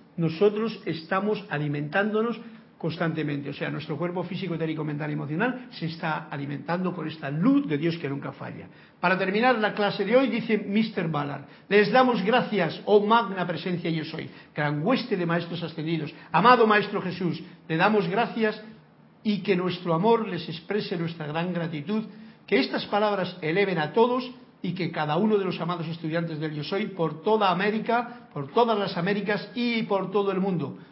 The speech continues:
a la altura de la perfección y los sostenga allí hasta lograr su pleno dominio y liberación". Mayday, Mayday, Mayday. Amado Saint Germain, que sea la luz de Dios que nunca falla la que los inunde a todos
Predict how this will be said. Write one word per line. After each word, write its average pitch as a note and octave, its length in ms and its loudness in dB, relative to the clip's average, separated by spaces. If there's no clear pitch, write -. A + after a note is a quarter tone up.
a D3 100 2
la D3+ 120 -2
altura A3+ 380 0
de G3 120 -2
la E3+ 100 -2
perfección E3+ 640 -2
y F#3 80 -4
los D3 140 -6
sostenga F3 520 -4
allí G#3 360 -2
hasta D3+ 260 -8
lograr D#3+ 360 -2
su - 180 -10
pleno F3 260 -2
dominio A#3 600 -2
y D#3+ 100 -6
liberación". C#3+ 520 -8
Mayday, A3+ 640 6
Mayday, G3+ 680 4
Mayday. E3+ 500 2
Amado F#3+ 280 -2
Saint F#3 180 -4
Germain, G#3+ 440 0
que D3+ 120 -8
sea F3+ 200 0
la E3 100 2
luz F3+ 200 2
de G#3+ 100 -2
Dios G3 200 -2
que F3 100 -6
nunca E3+ 240 -4
falla F#3 320 -2
la D#3+ 120 -2
que D3 80 -8
los D3 160 -8
inunde D#3+ 360 -4
a C#3 100 -8
todos G3+ 320 0